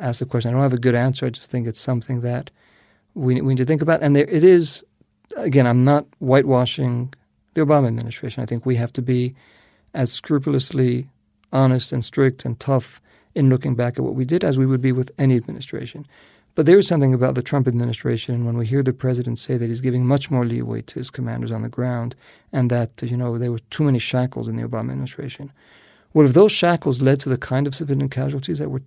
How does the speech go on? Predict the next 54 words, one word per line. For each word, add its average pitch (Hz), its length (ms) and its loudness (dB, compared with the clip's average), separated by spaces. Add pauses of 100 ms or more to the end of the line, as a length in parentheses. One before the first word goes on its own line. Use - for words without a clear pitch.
that 143 200 -8
you 139 60 -2
just 139 220 -2
mentioned, 151 460 -6 (320)
imagine 151 460 2
what 131 220 2 (160)
removing 135 400 2
them 110 180 -6
is 120 120 -10
gonna 120 220 -8
do. 120 300 -10 (340)
And 143 120 0
it's 143 160 -2
not, 240 340 -2 (360)
you 151 80 -4
know, 165 80 -4
it's - 120 -8
not 196 140 -6
just 139 300 -4
a - 20 0
matter 131 240 0
of, 123 140 -8 (100)
you - 60 -8
know, 156 40 -6
people 180 260 -4
tell 143 160 -4
me, 131 100 2
"Well, 190 300 0
the 135 100 -2
rules 151 200 2
of 143 80 0
engagement 131 440 -2
haven't 131 240 -6
really 123 180 -4
changed." 131 520 -10 (840)
Number 160 200 6
one, 180 140 8
I 151 80 4
don't 151 120 6
know 131 100 6
that 120 60 0
that's 113 200 -4
true. 127 340 -2
Obviously, 117 360 -6
I - 20 -6
don't 123 160 -6
know 123 100 -4
what 123 180 -10
the 135 80 -8
rules 127 220 -2
of 120 80 -6
engagement 123 440 -4
are 127 120 -4
now. 143 300 -2